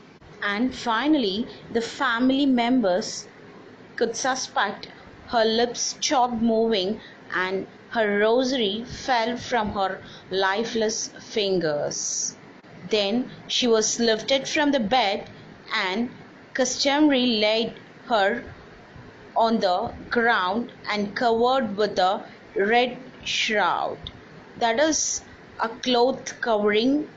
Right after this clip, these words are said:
the corpse. That is a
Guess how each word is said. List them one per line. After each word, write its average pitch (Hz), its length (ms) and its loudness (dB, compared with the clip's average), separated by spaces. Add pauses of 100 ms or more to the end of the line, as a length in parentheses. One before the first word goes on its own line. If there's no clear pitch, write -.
(140)
the 359 300 0 (400)
corpse. - 720 0 (1200)
That 233 100 -4
is 262 100 2
a 240 140 0